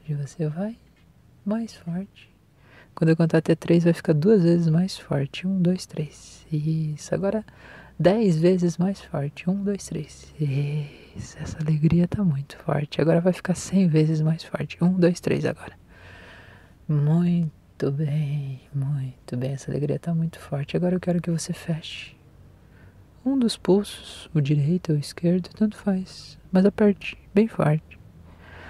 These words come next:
Isso, a gente tá ancorando essa alegria nesse movimento.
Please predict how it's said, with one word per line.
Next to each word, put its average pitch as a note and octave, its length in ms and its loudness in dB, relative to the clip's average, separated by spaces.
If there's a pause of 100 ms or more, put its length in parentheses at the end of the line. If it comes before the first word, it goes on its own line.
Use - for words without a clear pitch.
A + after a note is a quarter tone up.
(240)
Isso, D#3+ 380 4
a F3+ 60 8
gente F#3 200 6
tá A3 120 2
ancorando F#3+ 520 8
essa G3+ 300 6
alegria E3+ 720 6 (580)
nesse F3 240 2
movimento. F3 600 4